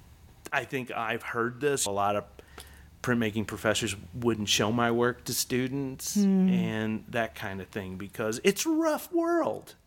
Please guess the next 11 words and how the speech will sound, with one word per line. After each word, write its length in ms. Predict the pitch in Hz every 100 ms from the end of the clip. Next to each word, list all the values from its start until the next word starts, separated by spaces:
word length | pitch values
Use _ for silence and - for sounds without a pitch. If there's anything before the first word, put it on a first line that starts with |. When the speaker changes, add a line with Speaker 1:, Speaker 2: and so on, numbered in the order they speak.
| _
Speaker 2:
Yeah. 340 | 202 185 156 139 - _ _
Speaker 1:
And 140 | 185 190
I 80 | 202
want 220 | 208 214
to 60 | 208
talk 300 | 202 202 202
about 300 | 190 202 196
the 80 | 190
rough 340 | 196 202 202
world. 500 | 208 214 143 95 98 - - 202
Speaker 2:
Mm-hmm. 560 | 208 151 175 175 247